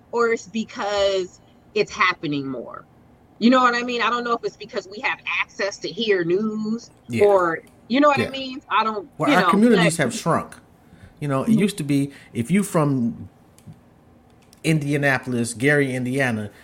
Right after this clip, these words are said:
Speaker 2: you only really heard about maybe some Chicago shit and Gary, Indiana.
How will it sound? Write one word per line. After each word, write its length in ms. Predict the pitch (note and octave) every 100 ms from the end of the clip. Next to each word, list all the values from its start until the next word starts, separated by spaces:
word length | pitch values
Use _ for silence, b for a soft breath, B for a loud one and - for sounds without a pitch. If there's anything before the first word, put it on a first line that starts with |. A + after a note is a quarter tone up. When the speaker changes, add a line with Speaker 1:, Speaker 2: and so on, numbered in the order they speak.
| B B
Speaker 2:
you 160 | A#3+
only 200 | G3+ G3
really 320 | D#3+ F3+ D#3+ B2+
heard 240 | D3 C#3+
about 340 | A#2+ A#2 G2 G2+
maybe 500 | G#2 A#2+ D3 D#3 E3
some 240 | - E3
Chicago 560 | D#3+ D#3+ E3+ E3 D#3+ D#3+
shit 400 | - E3 D#3+ -
and 140 | A#2 A2+
Gary, 320 | A#2 A2+ G#2+
Indiana. 540 | G2+ G2 F2 C2 -